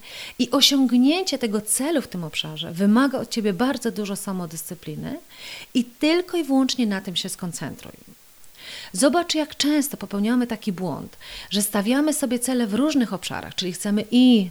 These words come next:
właśnie zdrowo się odżywiać, i sportowo,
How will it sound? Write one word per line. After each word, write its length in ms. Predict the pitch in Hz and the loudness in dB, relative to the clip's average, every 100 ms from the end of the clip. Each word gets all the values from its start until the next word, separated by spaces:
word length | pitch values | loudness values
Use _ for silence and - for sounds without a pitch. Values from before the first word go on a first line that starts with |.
| - | -6
właśnie 280 | - 160 - | -6 -6 -6
zdrowo 280 | 165 170 190 | -6 -6 -4
się 120 | 214 | -4
odżywiać, 520 | 208 196 294 160 123 - | -4 -2 -4 -4 -8 -6
i 160 | 208 202 | -4 -2
sportowo, 720 | - - 180 175 175 175 | -4 -6 -8 -6 -6 -6